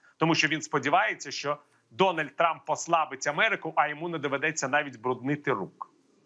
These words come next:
І ось цим він і займається. Він штовхає Дональда Трампа до послаблення Сполучених Штатів Америки.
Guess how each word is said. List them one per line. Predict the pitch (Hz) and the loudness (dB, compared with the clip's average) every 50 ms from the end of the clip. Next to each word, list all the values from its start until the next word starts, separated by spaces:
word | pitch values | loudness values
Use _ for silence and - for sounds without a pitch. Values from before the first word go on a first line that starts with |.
| _ _ | _ _
І | _ 160 | _ -4
ось | 180 175 175 - - | -4 -4 -4 -6 -8
цим | - 220 240 247 233 | -6 -4 -4 -2 -2
він | 240 233 233 | -4 -4 -4
і | 220 | -2
займається. | 185 214 220 208 180 170 151 143 139 123 - 135 131 | 0 0 0 0 0 0 0 -2 -2 -6 -8 -8 -6
Він | 160 170 160 - _ - - _ _ | -6 -6 -6 -10 _ -20 -20 _ _
штовхає | - - - - - 208 - - - - 208 196 160 131 120 117 110 | -2 -2 0 2 0 0 0 0 0 0 2 2 0 -2 -4 -8 -12
Дональда | 131 139 127 120 110 110 127 | -12 -12 -10 -10 -12 -12 -10
Трампа | - 180 196 226 254 285 - - - _ _ _ _ | -4 -2 -2 -2 -2 -4 -10 -20 -20 _ _ _ _
до | 127 185 175 | 0 0 2
послаблення | - 170 156 - - 160 180 208 226 - 208 196 185 | 2 0 -2 -2 0 2 2 2 2 -2 -6 -10 -8
Сполучених | 160 - - 160 156 175 175 - 170 175 151 | -10 -8 -6 -4 -4 -4 -4 -4 -4 -6 -4
Штатів | - - 165 160 - 156 151 | 0 0 0 0 0 -2 -2
Америки. | 151 135 120 101 92 90 | -2 0 -2 -4 -4 -6